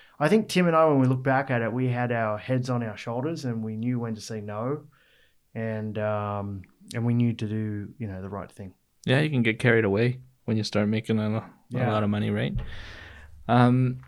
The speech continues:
Speaker 2: I remember one of the, uh, things that we talked about is that you guys used to do these seminars, and I'm like,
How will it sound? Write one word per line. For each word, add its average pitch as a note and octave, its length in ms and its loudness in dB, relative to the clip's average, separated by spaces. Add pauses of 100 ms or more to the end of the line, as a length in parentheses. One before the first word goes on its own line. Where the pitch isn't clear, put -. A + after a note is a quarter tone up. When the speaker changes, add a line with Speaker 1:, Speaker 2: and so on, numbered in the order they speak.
Speaker 2:
I C3+ 80 6
remember C3+ 340 8
one B2+ 160 6
of B2 80 6
the, A2+ 320 6 (260)
uh, G2 340 0
things B2+ 260 4
that G#2 80 6
we A2 180 0
talked B2 320 4
about G#2+ 160 4
is G#2 80 2
that G#2 100 4
you A#2 100 2
guys C#3+ 200 4
used A#2+ 200 2
to B2 60 -4
do A#2+ 100 8
these A2 220 2
seminars, G#2+ 540 2 (280)
and G#2 580 2 (1300)
I'm B2 100 4
like, A#2+ 520 4